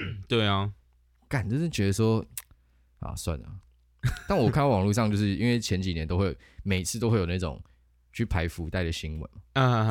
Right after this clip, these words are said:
Speaker 1: 嗯。
Speaker 2: 然后他们就会有人在说什么，“哦，干，我们全家大小一人凑十个福袋。”
Speaker 1: 嘿。
Speaker 2: 然后想要拼一台汽车。
Speaker 1: 嘿。
Speaker 2: 然后那个十个福袋加一加，两，应该也两三千有了。
Speaker 1: 对啊。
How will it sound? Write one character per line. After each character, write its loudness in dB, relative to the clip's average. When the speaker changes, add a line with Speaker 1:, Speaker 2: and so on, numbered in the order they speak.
Speaker 1:
嗯。 2
Speaker 2:
然 2
后 2
他 4
们 0
就 2
会 4
有 2
人 -4
在 -2
说 -4
什 -6
么 -8
，“哦， 0
干， -2
我 0
们 -2
全 0
家 -2
大 2
小 2
一 0
人 0
凑 -2
十 -6
个 -2
福 -14
袋。” -4
Speaker 1:
嘿。 -6
Speaker 2:
然 -2
后 2
想 0
要 0
拼 0
一 0
台 0
汽 -6
车。 -8
Speaker 1:
嘿。 -6
Speaker 2:
然 -4
后 -2
那 -2
个 0
十 -2
个 2
福 -6
袋 2
加 0
一 0
加， 0
两， -4
应 -10
该 -2
也 0
两 -4
三 -6
千 -8
有 -8
了。 -18
Speaker 1:
对 4
啊。 -2